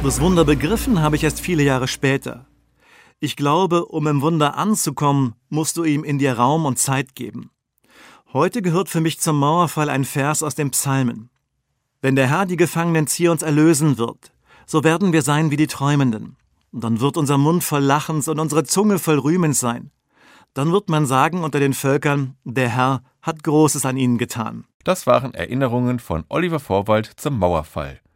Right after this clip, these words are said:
Speaker 2: Und weiter geht es mit einer Kirche, die einen Besuch wert ist. Die Bonifatiuskirche in Schenefeld ist höchstwahrscheinlich die älteste Kirche in Schleswig-Holstein.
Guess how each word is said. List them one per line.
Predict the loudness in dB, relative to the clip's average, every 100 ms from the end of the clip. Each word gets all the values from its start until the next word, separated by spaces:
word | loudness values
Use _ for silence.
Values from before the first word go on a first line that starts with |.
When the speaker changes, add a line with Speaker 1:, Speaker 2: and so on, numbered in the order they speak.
| _ _ -6
Speaker 2:
Und | -6 -4
weiter | -6 -4 -6
geht | -6 -6
es | -6 -8
mit | -10
einer | -8 -8 -6
Kirche, | -4 -4 -2 -4 -6 _ -18
die | -8
einen | -4 -4
Besuch | -6 -8 -4 -4 -6 -6
wert | -4 -4
ist. | -8 -18 -18 -20 _ -6
Die | -2
Bonifatiuskirche | 2 4 4 2 0 0 0 -2 -2 -2 2 2 2
in | -2 -2
Schenefeld | -2 2 4 2 0 -2 -2 -8 -14 -4
ist | -4 -2 -2
höchstwahrscheinlich | -2 0 -2 0 0 2 2 0
die | -2 -4 0
älteste | 0 0 -4 -2 0
Kirche | 2 2 0 -2
in | -2
Schleswig-Holstein. | -2 -4 -4 -2 0 0 -2 -6 -6